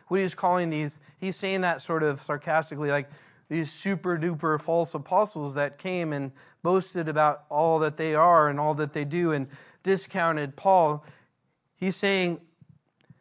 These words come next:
he's saying, "You should have defended me." You see that? He's saying, "When they came and, and began to attack me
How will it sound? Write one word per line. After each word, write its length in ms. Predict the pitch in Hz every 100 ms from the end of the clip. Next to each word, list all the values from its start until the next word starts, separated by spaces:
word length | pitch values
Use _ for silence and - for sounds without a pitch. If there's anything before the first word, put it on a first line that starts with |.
| _ _
he's 120 | 220
saying, 240 | - 285 262
"You 80 | 226
should 220 | - 277
have 140 | 233
defended 500 | 185 - 208 254 226
me." 120 | 135
You 80 | 127
see 180 | 131 160
that? 260 | 190 254 - - - _ _ - - _ - _ _ -
He's 200 | - 247
saying, 300 | - 262 233
"When 140 | 202 196
they 220 | 254 294
came 680 | - 254 302 247 170 196 233 _ _ _ _ _ - - _ _ _ _ _ _
and, 220 | 196 202 185 -
and 160 | 196
began 460 | 185 196 220 247 262
to 520 | - 226 208 196 175 -
attack 560 | 180 - 233 247 269
me 440 | 190 170 160 185